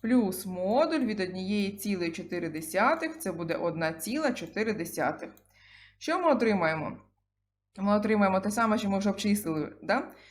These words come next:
Сімнадцять цілих сім десятих плюс дев'ятнадцять цілих сім десятих. Все у нас зараз буде додатнє, да? Бо модулі у нас всі вийшли додатні.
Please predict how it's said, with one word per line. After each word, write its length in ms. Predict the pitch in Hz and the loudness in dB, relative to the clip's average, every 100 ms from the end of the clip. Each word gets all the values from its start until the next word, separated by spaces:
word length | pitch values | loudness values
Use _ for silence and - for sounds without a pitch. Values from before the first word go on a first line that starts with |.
| _ | _
Сімнадцять 720 | - 208 208 214 185 180 170 - | -6 2 4 6 4 2 -4 -4
цілих 340 | 180 160 160 | -2 -2 -2
сім 340 | - 269 370 | -4 -2 -2
десятих 800 | 339 339 339 320 320 311 302 311 - _ _ - | -2 -2 2 2 2 0 -4 -6 -18 _ _ -6
плюс 540 | 214 262 311 349 - - _ _ _ _ _ _ | 0 0 0 -2 -6 -14 _ _ _ _ _ _
дев'ятнадцять 840 | 185 214 214 214 202 190 202 190 | 0 4 4 2 2 2 0 -6
цілих 400 | - 247 302 254 | -4 -2 0 0
сім 280 | - 208 226 | -2 -2 0
десятих. 520 | 202 208 170 160 165 | 0 0 2 2 -2
Все 280 | - - 277 | -6 -2 0
у 40 | 311 | 2
нас 220 | 277 277 | 0 2
зараз 300 | 262 262 247 | 2 2 0
буде 260 | 208 247 | -2 -2
додатнє, 580 | 202 185 185 156 151 156 | 0 0 4 2 2 -4
да? 160 | 151 240 | -2 0
Бо 120 | 196 | 0
модулі 400 | 165 208 262 269 | 0 0 0 0
у 40 | |
нас 240 | 254 240 247 | 0 0 -2
всі 140 | 240 | -4
вийшли 380 | 220 226 - 220 | -4 -4 -4 -4
додатні. 600 | 233 185 165 143 - 131 | -4 -2 0 -2 -6 -12